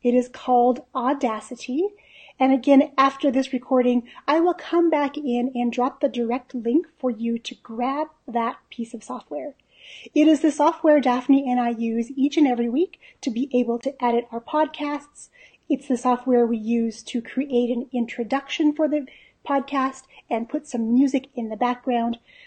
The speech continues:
We use it for all of our editing purposes. And when you download the Audacity software,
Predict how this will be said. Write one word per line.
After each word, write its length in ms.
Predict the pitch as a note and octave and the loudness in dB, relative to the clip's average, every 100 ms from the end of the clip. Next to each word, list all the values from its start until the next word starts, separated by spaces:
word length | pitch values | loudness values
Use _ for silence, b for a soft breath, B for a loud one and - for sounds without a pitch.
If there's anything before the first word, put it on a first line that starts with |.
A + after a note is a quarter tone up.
| b - | b 2
We 160 | D4+ | 4
use 220 | D#4+ F4 | 6 4
it 180 | D#4 - | 4 0
for 180 | C4+ - B3 | -2 0 2
all 180 | B3 | 4
of 80 | B3 | 4
our 220 | C#4 C4 - | 2 -2 -4
editing 320 | A#3 - A3+ | -6 -6 -8
purposes. 640 | - A3 A#3 - - - _ _ b b b b b - | -8 -12 -12 -16 -18 -20 _ _ b b b b b 2
And 480 | B3+ B3+ B3 B3 | 4 6 4 4
when 200 | B3+ C4+ | 6 8
you 120 | C4 A#3+ | 8 6
download 840 | B3+ D#4+ G4+ F4 C4 A#3+ A#3+ C#4 - | 2 2 4 6 8 6 6 2 -8
the 320 | A3 A#3 B3+ | -2 -2 -2
Audacity 880 | A#3+ A#3 A#3 A3+ G#3+ A#3+ - A#3+ A3 | -2 -2 -2 -4 -6 -12 -6 -6 -6
software, 680 | G#3 A#3 A3 - A#3+ D#4+ | -8 -8 -8 -4 -2 -2